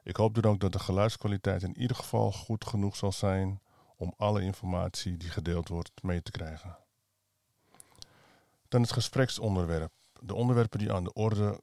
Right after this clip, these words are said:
komen zijn gebaseerd op het covid negentien virus, wat wij ervan vinden en de manier waarop wij ermee omgaan. De lockdown, de avondklok, de rol van de regering, het kabinet enzovoort.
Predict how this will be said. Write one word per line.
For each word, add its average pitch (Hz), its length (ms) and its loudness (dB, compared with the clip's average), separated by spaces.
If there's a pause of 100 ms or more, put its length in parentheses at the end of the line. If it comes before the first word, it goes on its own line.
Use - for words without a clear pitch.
(100)
komen 95 440 4
zijn 92 240 2
gebaseerd 90 640 -2
op 92 200 -6
het - 180 -8
covid 87 340 -4
negentien 101 480 0
virus, 123 460 -2 (760)
wat 104 200 6
wij 101 240 4
ervan 98 280 -2
vinden 98 500 0 (160)
en 90 140 -4
de 87 80 -2
manier 92 280 2
waarop 90 260 0
wij 87 160 0
ermee 87 300 -2
omgaan. 120 460 0 (1080)
De 90 100 -2
lockdown, 104 640 2 (280)
de - 160 0
avondklok, 90 840 -4 (640)
de 104 100 2
rol 117 200 8
van 110 200 0
de 101 60 2
regering, 92 600 2
het 92 100 0
kabinet 90 760 0 (180)
enzovoort. 92 600 -2